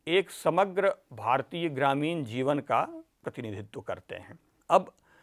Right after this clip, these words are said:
अगर फणीश्वरनाथ रेणु कैसे खास हैं, कैसे अद्भुत हैं, आप समझना चाहते हैं, तो हम प्रारंभ करते हैं पहलवान की ढोलक से ही।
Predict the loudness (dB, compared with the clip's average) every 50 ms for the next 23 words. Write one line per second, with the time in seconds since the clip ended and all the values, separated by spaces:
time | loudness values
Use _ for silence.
0 | -20 -20 -14 -4 0 2 6 6 6 6 4 -2 -2 -2 -2 -2 -4 -2 0 0
1 | 0 2 2 2 2 2 2 0 0 0 0 0 0 -2 -4 -2 0 0 0 2
2 | 2 2 2 2 0 -4 2 4 4 4 4 2 -10 -8 -10 -10 -12 -12 _ -4
3 | -4 -4 -2 -4 -6 -6 -6 -8 -10 -10 -8 -8 -8 -6 -6 -8 -8 -8 -10 -12
4 | -12 _ _ -20 -20 -20 -20 _ _ -6 -4 -4 -4 -4 -4 -6 -2 -2 -2 -2
5 | -2 -2 -2 -2 0 0 0 0 0 0 0 0 0 0 -6 -8 -8 -10 -14 _
6 | _ _ -20 -20 _ -6 0 2 4 4 2 0 _ -10 -6 -6 -6 -4 0 4
7 | 6 6 6 6 4 4 -2 2 4 2 2 2 -2 -4 -4 -2 -6 -8 -6 -6
8 | -6 -4 -2 -2 -2 -2 -4 -6 -8 -10 -12 -12 -10 -12 -10 -8 -8 -10 -10 -10
9 | -14 -14 -14 -14 -20 _